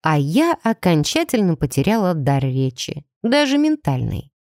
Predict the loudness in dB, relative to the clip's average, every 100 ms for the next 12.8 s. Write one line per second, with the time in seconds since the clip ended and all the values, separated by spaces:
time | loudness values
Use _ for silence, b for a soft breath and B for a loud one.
0 | _ _ _ _ _ _ _ -14 -4 0
1 | 2 2 0 -2 -2 0 0 0 0 -4
2 | -2 -2 0 -2 -2 -2 -2 -6 -4 0
3 | 2 2 2 2 2 0 -2 -2 0 0
4 | 0 -2 0 0 2 0 -2 -2 -2 -2
5 | -6 -10 -14 _ _ _ _ _ _ -4
6 | 0 2 2 2 0 0 -2 -2 -2 -4
7 | -4 -2 -4 -4 -2 0 0 -2 -2 0
8 | -2 -2 0 0 0 0 0 0 0 2
9 | 2 2 0 0 0 0 -2 -6 -8 -12
10 | _ _ _ _ _ -2 0 -2 -4 -2
11 | -4 -2 -2 0 -2 -2 -4 -4 -2 0
12 | 0 -2 -4 -4 -2 -2 -4